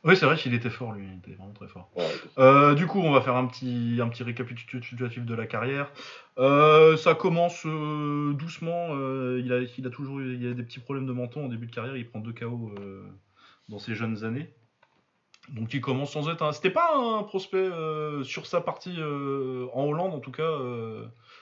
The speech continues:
Speaker 1: le
Speaker 2: Non,
Speaker 1: début,
Speaker 2: c'était
Speaker 1: c'était
Speaker 2: pas
Speaker 1: pas non
Speaker 2: ouf,
Speaker 1: plus,
Speaker 2: euh,
Speaker 1: c'était
Speaker 2: jusqu'à
Speaker 1: pas un
Speaker 2: ce
Speaker 1: mec
Speaker 2: qu'il
Speaker 1: que tu
Speaker 2: fasse
Speaker 1: voyais nécessairement,
Speaker 2: Ouais.
Speaker 1: euh.
Speaker 2: En Hollande, euh, pas spécialement, parce que ce qui fait sortir du trou, c'est le tournoi en Suède, je crois.
Speaker 1: Ouais, oui, oui, c'est le World Max North, North European, là où il met
Speaker 2: C'est
Speaker 1: trois
Speaker 2: ça.
Speaker 1: K O, euh... il met trois, il met K O trois Suédois, dont Joachim Carlson.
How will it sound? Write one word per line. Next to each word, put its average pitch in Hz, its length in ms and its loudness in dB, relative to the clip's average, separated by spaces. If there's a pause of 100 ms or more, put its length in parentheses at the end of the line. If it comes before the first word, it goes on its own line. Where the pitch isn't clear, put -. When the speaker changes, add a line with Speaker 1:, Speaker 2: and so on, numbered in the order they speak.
(120)
Speaker 1:
le 151 100 4
Speaker 2:
Non, 202 100 4
Speaker 1:
début, 151 240 2
Speaker 2:
c'était 156 180 2
Speaker 1:
c'était 170 120 4
Speaker 2:
pas 208 120 4
Speaker 1:
pas 208 60 -2
non 196 60 0
Speaker 2:
ouf, 156 60 -2
Speaker 1:
plus, 202 200 -2
Speaker 2:
euh, 190 40 0
Speaker 1:
c'était - 220 -8
Speaker 2:
jusqu'à 208 120 -2
Speaker 1:
pas 208 60 4
un 208 40 0
Speaker 2:
ce - 20 -2
Speaker 1:
mec 202 160 -2
Speaker 2:
qu'il 175 80 -6
Speaker 1:
que 170 60 -4
tu 165 60 -4
Speaker 2:
fasse 156 80 -6
Speaker 1:
voyais 165 200 -2
nécessairement, 156 600 -6
Speaker 2:
Ouais. 147 120 0
Speaker 1:
euh. 131 220 -14 (480)
Speaker 2:
En 110 120 -10
Hollande, 127 360 -4
euh, 101 180 -4
pas 117 120 -8
spécialement, 175 460 -6
parce - 180 -10
que 101 140 -4
ce - 140 -12
qui 107 140 -10
fait 113 100 -4
sortir 107 340 -4
du 107 100 -6
trou, 101 240 -6
c'est - 160 -4
le 90 260 -6
tournoi 92 260 -4
en 101 40 0
Suède, 190 280 -2
je - 40 -18
crois. - 160 -6
Speaker 1:
Ouais, 139 220 2
oui, 135 160 0
oui, 151 80 -4
c'est 139 140 -6
le 120 100 0
World 117 280 0
Max 117 180 -6
North, 107 200 -10
North 110 360 -10
European, 107 360 -10
là 110 140 -8
où 104 80 -8
il 98 80 -6
met 101 80 -4
Speaker 2:
C'est 101 60 -8
Speaker 1:
trois 165 180 0
Speaker 2:
ça. 120 60 2
Speaker 1:
K 113 40 4
O, 113 220 0
euh... 98 220 -12 (880)
il 123 80 0
met 110 80 4
trois, 123 180 -4
il 120 240 -4
met 117 100 0
K 117 80 -8
O 113 80 -2
trois 113 160 -8
Suédois, 113 320 -2
dont 107 140 -4
Joachim 98 320 -8
Carlson. 107 380 -10